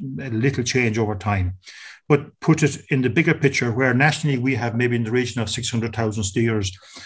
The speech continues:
maybe four hundred thousand heifers and hundred eighty thousand bulls, we are saying that for steers,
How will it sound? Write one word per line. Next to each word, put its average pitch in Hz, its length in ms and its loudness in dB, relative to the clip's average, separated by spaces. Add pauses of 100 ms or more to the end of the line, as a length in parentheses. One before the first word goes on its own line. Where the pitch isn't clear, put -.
(180)
maybe 110 140 -2
four 107 160 -2
hundred 113 180 0
thousand 110 280 -2
heifers 113 360 0
and 107 120 0
hundred 107 240 -2
eighty 113 160 0
thousand 107 320 -2
bulls, 113 360 0 (840)
we 139 80 6
are 135 60 6
saying 131 240 2
that 135 100 -2
for 117 140 -2
steers, 135 440 2